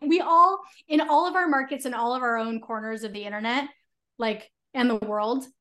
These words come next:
there's always that one person on our, like, short list of competition that we look at and we're like, "But, but why?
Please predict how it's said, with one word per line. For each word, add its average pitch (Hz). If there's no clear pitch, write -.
there's 330
always 381
that 269
one 262
person 262
on 226
our, 220
like, 214
short 226
list 247
of 226
competition 214
that 226
we 226
look 220
at 262
and 262
we're 285
like, 262
"But, 330
but 311
why? 226